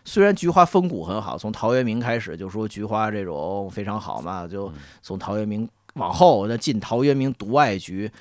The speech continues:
Speaker 2: 独爱菊。
Speaker 1: 那为什么到周敦颐那会儿还有好多人这个，呃，菊之爱陶后鲜有闻，喜欢菊花的人少啊？
Speaker 2: 嗯。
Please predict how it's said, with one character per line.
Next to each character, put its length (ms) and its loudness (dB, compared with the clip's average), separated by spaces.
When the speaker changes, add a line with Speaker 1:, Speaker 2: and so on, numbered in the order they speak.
Speaker 2:
独 100 -8
爱 20 0
菊。 0 -
Speaker 1:
那 20 0
为 60 4
什 60 4
么 60 0
到 160 6
周 140 4
敦 180 4
颐 80 0
那 140 2
会 120 -4
儿 40 -2
还 160 -2
有 80 2
好 180 0
多 160 2
人 200 0
这 120 2
个， 140 0
呃， 140 0
菊 260 0
之 160 2
爱 160 6
陶 240 4
后 180 2
鲜 300 2
有 200 4
闻， 260 -2
喜 200 -4
欢 140 -2
菊 100 -4
花 160 0
的 80 0
人 160 2
少 220 -2
啊？ 120 -6
Speaker 2:
嗯。 340 -4